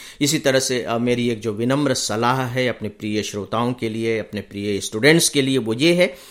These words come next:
कि आपको अपनी तैयारी में कोई ढील नहीं देनी चाहिए, बल्कि जो आपको ये अवसर मिला है कि आप बाहर नहीं जा सकते, मिल नहीं सकते, सिनेमा नहीं देख सकते थिएटर में जा करके, तो बेहतर होगा कि उस समय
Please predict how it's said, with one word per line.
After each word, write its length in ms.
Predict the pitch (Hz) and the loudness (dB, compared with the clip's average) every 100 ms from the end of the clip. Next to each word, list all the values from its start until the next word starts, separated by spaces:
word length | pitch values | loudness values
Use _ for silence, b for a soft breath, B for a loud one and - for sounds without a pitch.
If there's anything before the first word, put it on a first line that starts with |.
| B - | B -6
कि 60 | |
आपको 420 | 156 156 - - 117 | -4 -4 -8 -6 -6
अपनी 500 | - 110 - 117 110 | -6 -10 -6 -6 -6
तैयारी 540 | 104 95 98 120 131 | -6 -8 -8 -6 -4
में 120 | 123 - _ | -6 -8 _
कोई 520 | 135 143 151 131 92 - | -2 0 0 -2 -6 -8
ढील 280 | 107 107 101 | -6 -6 -8
नहीं 340 | 92 - 135 | -10 -4 -2
देनी 260 | 123 120 131 | 2 2 2
चाहिए, 380 | 123 120 170 202 | 0 -6 -4 -4
बल्कि 300 | 120 113 101 | -4 -6 -6
जो 120 | 104 | -4
आपको 280 | 101 - 104 | -4 -6 -4
ये 140 | 98 | -4
अवसर 400 | 87 127 147 165 | 0 2 4 4
मिला 240 | 151 147 147 | 4 4 4
है 220 | 165 170 B B B - | 2 -2 B B B -2
कि 100 | 135 | 0
आप 180 | - 117 | 0 -2
बाहर 320 | 107 107 123 | -2 -2 0
नहीं 140 | 120 | 0
जा 140 | 117 113 | 0 -2
सकते, 340 | 120 - 120 | -4 -6 -4
मिल 240 | 110 123 123 | -2 0 0
नहीं 100 | 120 | -2
सकते, 300 | 110 - 113 | -4 -4 -6
सिनेमा 380 | 104 113 120 | -2 0 0
नहीं 140 | 120 117 | 0 -2
देख 200 | 113 110 | -2 -2
सकते 260 | 110 - | -6 -8
थिएटर 380 | 107 110 110 113 | -6 -4 -4 -4
में 100 | 113 | -4
जा 160 | 110 101 | -2 -4
करके, 320 | - 98 160 | -4 -6 -6
तो 140 | 160 | -6
बेहतर 340 | 107 107 - 143 | -6 -8 -6 -8
होगा 260 | 127 143 | -6 -8
कि 160 | 147 - | -8 -8
उस 240 | 110 - | -8 -6
समय 280 | 113 113 113 | -6 -4 -6